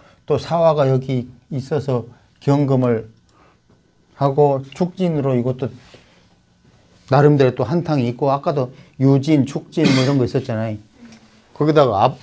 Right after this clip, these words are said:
부친이 경금을 축토 안으로 이렇게 당겨오잖아. 그쵸? 그런데 여기서 한 가지 문제는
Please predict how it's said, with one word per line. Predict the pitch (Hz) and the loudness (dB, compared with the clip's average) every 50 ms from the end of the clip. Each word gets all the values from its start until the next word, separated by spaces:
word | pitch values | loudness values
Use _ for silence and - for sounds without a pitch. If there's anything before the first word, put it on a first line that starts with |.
| - | -10
부친이 | - - 143 - - 170 165 165 185 190 220 233 - - - _ _ _ _ _ _ _ _ _ _ _ _ _ _ _ _ _ _ _ _ _ _ _ _ | -10 -8 -8 -6 -4 -4 -2 -2 -2 -4 -4 -8 -14 -20 -20 _ _ _ _ _ _ _ _ _ _ _ _ _ _ _ _ _ _ _ _ _ _ _ _
경금을 | - 156 165 180 180 156 151 139 139 151 160 156 147 | 2 2 4 4 4 2 0 0 0 0 -2 -2 -4
축토 | - 196 190 - 196 170 | -4 -6 -6 -2 0 0
안으로 | 156 151 135 123 | 0 0 0 -2
이렇게 | 120 117 113 120 | -2 -2 -2 -4
당겨오잖아. | 117 - 117 120 120 127 117 107 - 107 98 107 156 - - _ 240 220 220 - - - - - 180 170 156 - _ _ _ _ _ _ _ _ _ - | -4 -2 -2 0 0 0 0 -2 -2 -4 -6 -6 -8 -10 -12 _ -20 -20 -20 -20 -20 -20 -20 -20 -20 -20 -20 -20 _ _ _ _ _ _ _ _ _ -6
그쵸? | - 113 - - 120 92 - - - - _ _ _ _ _ _ _ _ _ _ - - _ _ _ _ _ _ _ _ _ _ _ _ _ _ _ _ _ - | -6 -6 -4 -4 -8 -8 -8 -12 -16 -20 _ _ _ _ _ _ _ _ _ _ -20 -20 _ _ _ _ _ _ _ _ _ _ _ _ _ _ _ _ _ -4
그런데 | - 240 240 226 202 214 208 - - - | 0 0 2 2 2 0 -2 -2 -6 -2
여기서 | 160 165 190 190 190 147 175 180 180 180 - - _ _ _ _ _ _ _ _ _ _ _ _ _ _ _ _ _ _ | 0 0 0 0 0 2 2 2 2 2 -2 -10 _ _ _ _ _ _ _ _ _ _ _ _ _ _ _ _ _ _
한 | _ - 190 247 254 | _ -8 -6 -2 0
가지 | 240 247 226 202 | 0 2 2 0
문제는 | 170 165 160 147 151 135 131 143 151 147 135 | 0 0 0 0 -2 -2 0 -2 -2 -4 -6